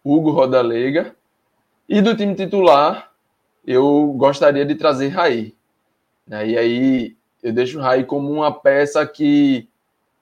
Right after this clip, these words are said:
eu sempre vejo coisas interessantes nele, né? Tava conversando até com um, um amigo que, que está em clube da Série A, e a gente conversando sobre exatamente essa escassez de atacantes, né? E eu,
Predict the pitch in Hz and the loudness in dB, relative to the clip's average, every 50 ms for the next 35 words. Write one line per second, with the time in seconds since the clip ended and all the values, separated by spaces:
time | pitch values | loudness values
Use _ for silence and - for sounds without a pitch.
0 | _ _ _ - - - - 180 190 185 233 214 185 165 180 180 170 175 147 - | _ _ _ -18 -16 -8 -4 -2 -2 0 0 0 0 2 2 2 0 -2 -6 -4
1 | - 160 175 196 190 180 175 160 165 165 - 160 151 151 147 - 147 143 135 135 | 0 2 4 4 4 2 -2 -6 -4 0 0 2 2 0 -2 -4 -8 -10 -10 -10
2 | 143 127 120 120 127 139 147 165 175 170 _ _ _ _ _ _ _ _ _ _ | -10 -8 -4 -4 -2 -2 -4 -4 -8 -10 _ _ _ _ _ _ _ _ _ _
3 | - 110 110 113 113 - 123 123 127 123 - 131 135 135 131 - 139 135 131 - | -12 -8 -8 -6 -2 0 0 0 0 -2 -2 0 0 0 -2 -2 -8 -8 -6 -4
4 | 139 143 139 - 160 156 151 143 135 135 131 131 - _ - 135 139 _ _ - | -4 -4 -4 -4 -8 -8 -6 -6 -8 -10 -12 -14 -18 _ -20 -20 -20 _ _ -12
5 | 139 143 156 147 135 123 127 131 135 135 131 131 127 123 123 - _ _ _ - | -8 -4 -2 -2 -2 0 0 -2 -2 -2 -2 -2 -4 -6 -8 -12 _ _ _ -10
6 | 127 113 104 - 131 131 127 117 - - - 135 139 139 - 135 139 135 135 135 | -10 -10 -8 -6 -4 -4 -4 -6 -6 -4 -4 -4 -4 -4 -4 -6 -6 -6 -4 -6
7 | 127 - - 135 131 127 127 131 143 151 147 139 135 139 139 135 131 135 143 - | -6 -4 -4 -4 -4 -2 0 2 4 4 4 4 2 2 0 -2 -4 -6 -8 -6
8 | 156 185 185 185 185 185 185 - 202 190 180 190 190 175 185 185 190 180 175 175 | -2 -2 -2 0 -2 -4 -6 -2 -2 -2 0 0 0 2 2 2 0 0 -2 -2
9 | 175 175 175 175 185 170 - - 180 165 170 - - 160 165 165 151 151 151 147 | -2 -2 -2 -4 -4 -10 -4 -2 -2 -2 -2 -2 -2 -2 -2 0 0 -2 -2 0
10 | - 135 131 - - 143 160 175 185 - - 160 - _ _ _ _ _ _ _ | 0 -2 -2 -2 -4 -4 -4 -4 -4 -6 -10 -14 -16 _ _ _ _ _ _ _
11 | _ - 131 131 131 135 143 151 151 151 151 147 - | _ -4 0 2 2 2 4 2 2 2 0 -2 -6